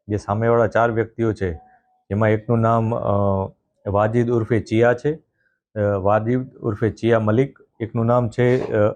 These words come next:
અય્યાઝ ઉર્ફે બુરુ મલિક, અ, એકનું નામ છે રોઝાન ઉર્ફે સદ્દામ અને એકનું નામ છે, અ, રાજિક ઉર્ફે કાલિયા. આ ચાર વ્યક્તિઓએ, અ, શેખ અસલમ નામના વ્યક્તિને, અ, અ,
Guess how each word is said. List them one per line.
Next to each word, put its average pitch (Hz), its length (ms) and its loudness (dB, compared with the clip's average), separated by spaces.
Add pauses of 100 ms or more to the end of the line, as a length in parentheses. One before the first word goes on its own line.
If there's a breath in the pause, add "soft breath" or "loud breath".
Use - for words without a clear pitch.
(100)
અય્યાઝ 113 380 4
ઉર્ફે 113 500 -2 (460)
બુરુ 117 280 2
મલિક, 131 380 2 (580)
અ, 107 240 -2
એકનું 120 340 -2
નામ 120 240 0
છે 123 280 2
રોઝાન 104 440 2
ઉર્ફે 113 600 -4 (1200)
સદ્દામ 135 520 0 (200)
અને 113 220 -4
એકનું 120 440 -4
નામ 117 240 0
છે, 113 380 0
અ, 107 200 2
રાજિક 104 420 0
ઉર્ફે 113 340 -4
કાલિયા. 95 460 -2 (460)
આ 107 40 -2
ચાર 135 280 2
વ્યક્તિઓએ, 127 680 -2
અ, - 240 -6
શેખ 120 300 -4
અસલમ 120 280 0
નામના 117 320 0
વ્યક્તિને, 101 540 0 (460)
અ, 98 40 -2 (480)
અ, 92 240 -2